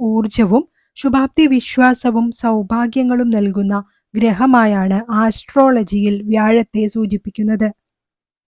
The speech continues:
ജ്യോതിഷത്തിൽ വ്യാഴം എന്നാൽ ഗുരു, ബൃഹസ്പതി എന്നിങ്ങനെ അറിയപ്പെടുന്നു.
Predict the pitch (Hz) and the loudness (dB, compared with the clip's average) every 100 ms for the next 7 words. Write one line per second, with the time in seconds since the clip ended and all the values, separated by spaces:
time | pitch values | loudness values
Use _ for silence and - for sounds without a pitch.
0 | _ _ _ _ - 202 269 262 277 294 | _ _ _ _ -16 -6 -4 -4 -6 -6
1 | 294 277 269 254 226 226 226 226 247 240 | -6 -6 -6 -6 -6 -6 -4 -4 -4 -4
2 | 220 214 214 208 196 214 208 196 269 302 | -6 -6 -10 -12 -8 -6 -4 -6 -8 -12
3 | 190 226 214 254 247 - 247 240 233 233 | -10 -8 -6 -8 -10 -12 -10 -8 -6 -6
4 | 214 214 202 208 233 202 202 202 202 196 | -6 -4 -4 -4 -6 -6 -10 -10 -10 -8
5 | 196 | -8